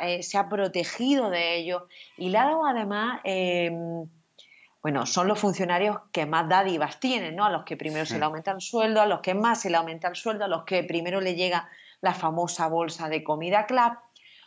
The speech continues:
Speaker 1: son los que controlan fronteras, son los que controlan el, el Ministerio de Alimentación está controlado por militares, hay que verle la cara a eso, ¿no?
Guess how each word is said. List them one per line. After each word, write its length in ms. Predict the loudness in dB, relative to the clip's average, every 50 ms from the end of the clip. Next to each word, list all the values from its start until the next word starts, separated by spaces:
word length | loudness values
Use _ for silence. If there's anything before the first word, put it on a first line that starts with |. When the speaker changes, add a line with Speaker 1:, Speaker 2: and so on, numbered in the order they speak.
| _ _
Speaker 1:
son 360 | -12 -8 -4 -2 0 0 2
los 140 | 0 0 0
que 140 | -2 -6 -6
controlan 460 | -6 -6 -6 -6 -4 -2 -2 -2 -4
fronteras, 600 | -4 -4 -4 -4 -2 0 0 2 2 2 0 -2
son 120 | -2 -4 -4
los 100 | -4 -4
que 120 | -6 -6
controlan 520 | -4 -6 -4 -2 0 2 2 2 0 0
el, 220 | -4 -8 -10 -14 _ _ _
el 180 | -12 -12 -10 -8
Ministerio 480 | -6 -6 -6 -6 -4 -2 2 4 4
de 80 | 4 4
Alimentación 680 | 4 2 0 0 -2 0 0 0 0 0 -2 -2 -2 -2
está 220 | 0 0 0 0
controlado 400 | -2 -6 -4 -2 0 0 0 0
por 160 | -2 -6 -4
militares, 580 | -4 -4 -2 -2 0 2 4 4 6 6 4 4
hay 140 | 2 2 0
que 120 | -2 0
verle 300 | 0 0 0 0 2 2
la 140 | 2 2 2
cara 200 | 0 2 2 2
a 60 | 2
eso, 400 | 2 0 -2 -6 -12 -14 -16 -16 -14
¿no? 180 | -14 -14 -14